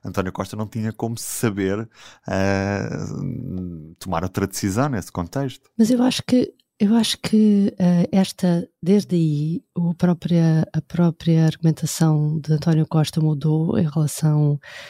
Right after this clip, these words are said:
Speaker 2: eh, em relação ao presidente e, e o mal-estar, o desconforto, eh, para não dizer algo mais forte, eh, eh, em relação à decisão de convocar eleições antecipadas,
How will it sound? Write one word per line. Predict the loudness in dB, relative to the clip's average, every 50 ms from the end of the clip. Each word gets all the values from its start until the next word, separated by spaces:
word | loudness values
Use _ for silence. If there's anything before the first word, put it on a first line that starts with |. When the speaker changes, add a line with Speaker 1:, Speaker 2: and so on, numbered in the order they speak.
| -20 -20 -20 -16 _ 0
Speaker 2:
eh, | 2 4 4 6 4 4 2 0 0 0
em | 0 0
relação | 2 2 0 0 0 -2 0 0 2 2 4 2 2
ao | 2 0 -2 -4
presidente | -6 -6 -2 -2 0 2 2 2 2 0 -2 -4 -4 -4 -2
e, | 0 2 2 2 2 0 2 2
e | 4 6 6 6 6 4 2 0 -2 -4 -10 -20 -20 -20 -14 -8
o | -4 0
mal-estar, | 0 0 0 -2 -4 -6 -4 -2 0 2 2 2 0 -2
o |
desconforto, | -4 -8 -4 -2 0 0 -2 -2 -2 0 0 0 0 -4 _ -20 -20 -20 -20 -20 -20 -20 -20 -20 -20 -20 -20 -20 _ -8
eh, | -6 -6 -4
para | -2 -2 0
não | 0 0 0
dizer | 0 0 -2 0 0
algo | 0 0 0 0
mais | 0 0 2 2 0 0 -2
forte, | -4 -2 0 2 2 0 -2 -6 -10 -8 -4 -4 -2 -2 -4 -4 -2
eh, | 0 2 2 4 4 4 4 2 0 _ -12 -20 -20 -20 -20 _ _ _ -4
eh, | 0 2 2 2 0 -4 -6 -2 0
em | 0
relação | 2 2 0 -2 0 0 -2
à | 0
decisão | 0 0 -2 0 2 2 2
de | 4 4 2 2 2 0 -2
convocar | -2 -4 -4 -4 -2 -2 -2 -2
eleições | -2 -4 -4 -4 -6 -8 -8
antecipadas, | -8 -10 -12 -10 -6 -4 -2 -2 -2 -2 -2 -4 -4 -6 -8 -12 -16